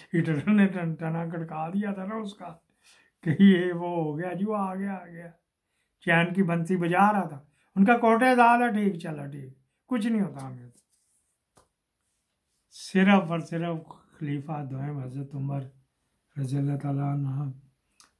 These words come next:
की वहाँ से सिविल लॉ वहाँ से ले लें,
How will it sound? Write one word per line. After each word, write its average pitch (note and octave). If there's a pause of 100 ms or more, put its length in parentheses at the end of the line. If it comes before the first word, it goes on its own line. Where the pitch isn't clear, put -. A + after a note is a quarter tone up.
(140)
की D#3 (520)
वहाँ C#3
से E3
सिविल D#3+
लॉ D#3
वहाँ D#3
से F3+
ले D#3
लें, F#3+